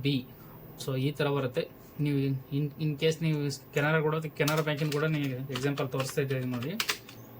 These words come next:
So, ಈ ಥರ ನಿಮಗೆ ಸಿಫ್ಟ್ ಕೋಡ್ ಕೂಡ ಇದರಲ್ಲಿ ಕೂಡ ಗೊತ್ತಾಗುತ್ತೆ. Just a minute ಅಷ್ಟೇ ತೋರಿಸ್ತಾ ಇದ್ದೀನಿ. ಇಲ್ಲಿ ಕೂಡ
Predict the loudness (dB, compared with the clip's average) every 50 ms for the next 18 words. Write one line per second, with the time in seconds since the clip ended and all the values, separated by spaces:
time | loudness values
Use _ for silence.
0 | -16 -16 -16 -18 -18 -16 -16 -16 -16 -16 -16 -16 -16 -16 -16 -16 -16 -16 -16 -16
1 | -16 -14 -4 -2 0 2 2 2 0 2 2 2 4 4 2 2 2 2 0 0
2 | 0 -2 -4 -4 2 2 4 4 4 4 4 4 2 2 2 2 2 0 0 0
3 | 0 -2 -2 -2 -4 -2 0 2 0 0 0 -2 -2 -2 -2 -2 0 0 2 2
4 | 0 0 -2 -6 -6 -4 -4 -4 -4 -2 -4 -4 -4 -2 -2 -2 -2 -2 -2 -4
5 | -4 -6 -8 -14 -18 -18 -18 -18 -18 -18 -8 -2 0 2 2 4 4